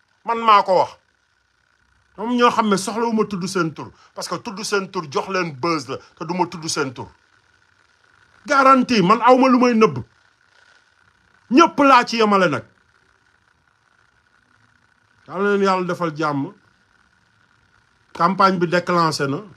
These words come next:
Wutiwuma ci kenn dara. Ku dul Sénégalais yi sonn. Di leen déglu. Fexe xam liy seen naqar.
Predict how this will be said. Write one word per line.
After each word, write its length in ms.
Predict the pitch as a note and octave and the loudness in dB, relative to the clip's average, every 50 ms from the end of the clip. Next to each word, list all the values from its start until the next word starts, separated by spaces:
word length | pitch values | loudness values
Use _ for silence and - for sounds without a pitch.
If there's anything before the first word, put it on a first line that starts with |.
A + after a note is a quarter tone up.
| _ _ _ _ _ _ _ _ _ _ _ _ _ _ _ _ _ _ _ _ _ _ _ _ _ _ _ _ _ _ _ - | _ _ _ _ _ _ _ _ _ _ _ _ _ _ _ _ _ _ _ _ _ _ _ _ _ _ _ _ _ _ _ -8
Wutiwuma 460 | E3 F#3 F3+ G3+ G3 G3 F#3 F#3 F3+ | -6 -4 -2 -2 0 2 2 2 0
ci 140 | F3+ F3 C#3+ | 0 -4 -4
kenn 300 | - F3 E3+ E3+ E3 D3+ C3+ | 0 0 0 0 0 0 0
dara. 280 | D#3 D#3 D#3+ E3+ - - _ _ _ _ _ _ _ _ _ _ _ _ _ _ _ _ _ _ _ _ _ _ _ _ _ _ _ _ - | 2 2 2 0 -4 -6 _ _ _ _ _ _ _ _ _ _ _ _ _ _ _ _ _ _ _ _ _ _ _ _ _ _ _ _ -8
Ku 120 | F#3+ G3 | -6 -4
dul 200 | E3+ G3 F#3+ F#3 | -2 0 -2 -2
Sénégalais 560 | F#3 - - F#3 F#3 F3+ F3 E3+ F3 E3+ E3+ D#3+ | -2 -2 0 0 0 0 0 2 2 2 4 2
yi 200 | D#3+ E3+ E3+ D#3 | 2 2 0 -4
sonn. 460 | C#3+ - - E3+ D#3+ D3 C3 A2+ F2 - _ _ _ _ _ _ _ _ _ _ _ _ _ _ _ _ _ _ _ _ _ _ - | -4 -4 -2 0 2 2 0 -2 -4 -10 _ _ _ _ _ _ _ _ _ _ _ _ _ _ _ _ _ _ _ _ _ _ -10
Di 100 | A2+ C#3 | -4 0
leen 220 | E3 F3 F3 E3 D3+ A#2+ | 2 4 4 4 2 2
déglu. 460 | A2 F#3+ E3 D3 E3 F3 A#3+ D4 D#4+ - _ _ _ _ _ _ _ _ _ _ _ _ _ _ _ _ _ _ _ _ _ _ _ _ _ _ _ _ _ - | 2 2 2 4 2 0 0 -2 -4 -8 _ _ _ _ _ _ _ _ _ _ _ _ _ _ _ _ _ _ _ _ _ _ _ _ _ _ _ _ _ -6
Fexe 320 | - F#3+ F3 F#3 F#3+ F3+ | -2 -2 2 4 4 2
xam 260 | F3 - F3 F3 E3+ | 4 2 2 2 2
liy 180 | E3 E3+ G3 G3+ | 2 2 0 0
seen 300 | F#3 - G3 F#3+ F#3+ F#3 | 2 2 2 2 2 0
naqar. 380 | F3+ F3 - - D#3 D3 C#3 | -2 -2 0 0 0 0 0